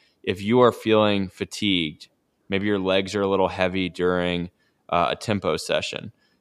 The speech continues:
maybe you're just feeling, like, really run down on an easy run and you're like, "This pace should not feel this hard." That's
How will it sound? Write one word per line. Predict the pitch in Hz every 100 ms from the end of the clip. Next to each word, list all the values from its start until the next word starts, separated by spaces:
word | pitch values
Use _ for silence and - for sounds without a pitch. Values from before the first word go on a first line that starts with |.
| _
maybe | 92 92 92 95 95 90
you're | 85 95
just | 87 101 -
feeling, | - 98 98 92 87
like, | 82 80 -
really | 85 85 95 101 98 95 90 87 _ _
run | 92 95 95 92
down | 85 92 92 90
on | 69 90
an | 82 -
easy | 95 110 104
run | 82 76 73
and |
you're | 80 85
like, | 82
"This | - 95
pace | - - 95 95 - -
should | - 107 90
not | 85 95 -
feel | - 98 87
this | 85 -
hard." | 101 104 82 85 _ _ _ _ _
That's | - 107 123